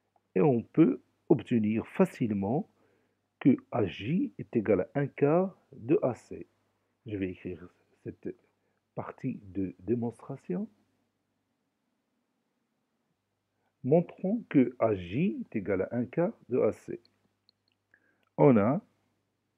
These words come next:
I J parallèle à A B et A B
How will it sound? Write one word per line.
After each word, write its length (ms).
I 180
J 440
parallèle 840
à 200
A 40
B 160
et 360
A 140
B 440